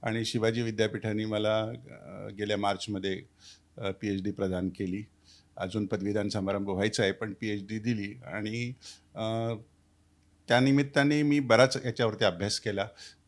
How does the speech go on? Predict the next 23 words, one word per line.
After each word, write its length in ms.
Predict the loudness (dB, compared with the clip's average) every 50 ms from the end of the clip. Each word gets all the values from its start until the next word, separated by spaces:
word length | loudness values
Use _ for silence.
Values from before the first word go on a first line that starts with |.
| -10 -6 -2
सर्व 300 | -2 -2 0 0 0 0
व्हेरियंट, 560 | 2 2 0 0 2 0 0 0 0 0 0
व्हॅक्सिनेशनचा 720 | 0 0 0 0 -2 -2 -2 0 0 -2 -2 -2 -2 -2
काय 160 | -2 0 0
उपयोग 420 | 0 0 -2 -4 -4 -4 -4 -4 -6
असतो 460 | -8 -8 -8 -8 -6 -6 -6 -8 -10 -12 -14 -14 -14 -16 _ _
किंवा 520 | -8 -6 -6 -4 -2 0 0 0 0 0 -2 -6 -10 -20 -18 _ -2
आयसोलेशन 840 | 2 2 4 4 4 2 2 2 2 0 0 0 0 0 -2 -4 -6 -8 -10 -16 -20 -20 -20 _ _ _ -10
किंवा 160 | -8 -6 -4
क्वारंटाईन 580 | 0 2 2 4 4 2 2 2 2 0 0
ह्या 200 | 0 2 4 2
टर्म्स 400 | 2 2 0 -2 -2 -2 -2 0
ज्या 140 | 4 6 6
आपल्या 400 | 6 6 4 4 4 4 4 2
समोर 340 | 0 -2 -4 -2 0 2 2
आल्या, 320 | 2 2 2 2 0 0 -2 -4 -10 -20 -20 -20 _ _ 2
त्याचा 200 | 4 4 4 4 4
खरंच 340 | 4 6 8 8 8 8 6
फायदा 300 | 6 6 6 8 6 6
झाला 300 | 4 4 2 2 2 2
का? 280 | 2 2 2 0 0 -2 -4 -10 -14 -16 -16 -16 -18 _ -8
किंवा 640 | -4 -2 0 2 4 4 4 4 4 4 2 0 -4 -6 -10 -12 -16 -20 -20 -20 _ _ _ _
आणखीन 480 | 0 4 4 4 6 8 8 8 8 8